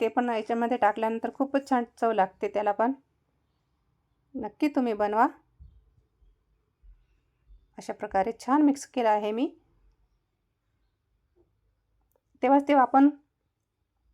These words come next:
देऊ शकतो, म्हणजे कारण थंड असल्यामुळे आपण तेव्हाच तेव्हा आपण देऊ शकतो, खाऊ शकतो. एक मी प्लेट घेतली, प्लेटमध्ये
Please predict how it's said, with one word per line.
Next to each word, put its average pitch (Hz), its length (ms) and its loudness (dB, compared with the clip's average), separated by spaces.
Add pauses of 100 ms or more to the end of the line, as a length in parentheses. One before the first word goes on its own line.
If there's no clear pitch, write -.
(600)
देऊ 294 200 4
शकतो, 233 360 -2
म्हणजे 226 200 -2
कारण 262 360 4
थंड 247 220 2
असल्यामुळे 262 400 4
आपण 254 240 0
तेव्हाच 247 280 4
तेव्हा 247 140 0
आपण 277 220 0 (800)
देऊ 269 180 2
शकतो, 240 380 -6 (1500)
खाऊ 240 220 2
शकतो. 233 380 -6 (2250)
एक 233 160 -14 (720)
मी 233 120 -6
प्लेट 233 280 0
घेतली, 254 420 0
प्लेटमध्ये 226 580 -2